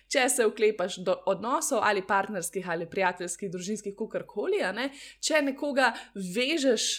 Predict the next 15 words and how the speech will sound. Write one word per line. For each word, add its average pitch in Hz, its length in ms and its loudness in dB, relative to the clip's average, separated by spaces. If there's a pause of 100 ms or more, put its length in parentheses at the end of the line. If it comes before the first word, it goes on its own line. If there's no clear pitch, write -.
(580)
k - 160 -6
sebi, 226 500 2 (260)
a 170 120 -6
ne, 202 160 -2
če 233 160 -4
se 233 160 0
mu 196 160 -2
obešaš 269 560 2 (400)
nekje 254 460 -2
in 214 100 -2
ga 214 80 2
ne 226 160 -2
spustiš, 277 560 -6
potem, 277 460 -6 (180)
mm, 233 400 -6